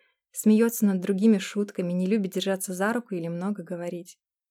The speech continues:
Но если вам важен этот человек, то и к этим отличиям следует относиться с уважением, не пытаясь переделать другого под себя.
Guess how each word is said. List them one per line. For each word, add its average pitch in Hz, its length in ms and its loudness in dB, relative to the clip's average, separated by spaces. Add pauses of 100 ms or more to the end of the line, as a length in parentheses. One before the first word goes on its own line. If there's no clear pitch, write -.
(680)
Но 196 80 2
если 214 320 4
вам 190 200 2
важен 226 340 4
этот 190 240 -6
человек, 165 460 -10 (560)
то 233 100 4
и 233 60 6
к 240 100 2
этим 240 260 8
отличиям 220 500 0
следует 180 440 -2
относиться 190 500 -6
с - 120 -8
уважением, 185 640 -2 (340)
не 190 120 2
пытаясь 190 480 -2
переделать 180 520 -4
другого 185 400 -4
под 180 180 -8
себя. 175 460 -10